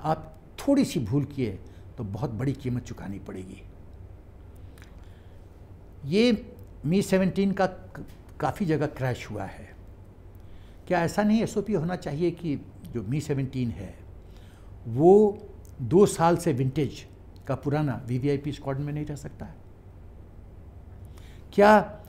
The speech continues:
ऐसा नहीं होना चाहिए कि जिस फ्लाइट में वीवीआईपी ने ट्रैवल करना है मिनिमम दो से तीन लाइनअप रहे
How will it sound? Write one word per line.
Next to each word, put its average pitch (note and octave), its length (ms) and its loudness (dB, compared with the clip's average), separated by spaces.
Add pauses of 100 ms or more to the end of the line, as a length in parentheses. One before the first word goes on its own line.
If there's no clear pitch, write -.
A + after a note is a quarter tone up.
(380)
ऐसा F3+ 240 8
नहीं A#3 140 12
होना G#3+ 180 10
चाहिए G3+ 380 6 (380)
कि F#3 440 4 (300)
जिस G3+ 360 4
फ्लाइट F3 340 4
में E3+ 280 2
वीवीआईपी D#3+ 580 4
ने D#3+ 120 2
ट्रैवल D#3+ 280 4
करना D3+ 280 0
है B2 180 -4 (140)
मिनिमम G3+ 300 8
दो F3+ 260 10
से F3+ 140 2
तीन E3 340 4
लाइनअप C#3 400 2
रहे G#2 220 -4